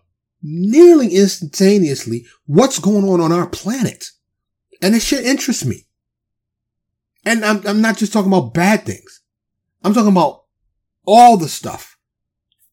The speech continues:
you know, but, um, and a wide range of things catch my interest, but this definitely did. Like, I think it did everybody. If you have any, any, any compassion,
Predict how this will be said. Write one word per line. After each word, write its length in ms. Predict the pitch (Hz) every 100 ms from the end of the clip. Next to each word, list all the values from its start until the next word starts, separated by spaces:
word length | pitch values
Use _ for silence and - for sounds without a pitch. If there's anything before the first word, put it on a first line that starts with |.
| _ _
you 180 | 139
know, 300 | 147 147 180 _ _ _ _ _ _ _
but, 340 | 143 170 - _ _ _ _ _ _ _ _
um, 300 | 156 156 143
and 100 | 185
a 20 |
wide 520 | 170 185 254 247 190 - - - _
range 400 | 151 170 220 190
of 60 | 160
things 380 | 185 180 165
catch 260 | - 175 -
my 160 | 160 165
interest, 480 | 175 - - - _ _ _ _ _ _
but 160 | 143 131
this 180 | 247
definitely 640 | 151 123 185 208 123 107 110
did. 240 | 104 127
Like, 160 | 127 117
I 60 |
think 240 | 123 143 123
it 120 | 107
did 180 | 120 110
everybody. 760 | 147 131 107 104 98 90 - _ _ _ _ _ _
If 200 | 123 110
you 100 | 127
have 240 | 127 117
any, 400 | 120 131 117 104 _
any, 460 | 127 131 120 107 104 _ -
any 240 | 127 131
compassion, 720 | - 117 120 135 180 185 107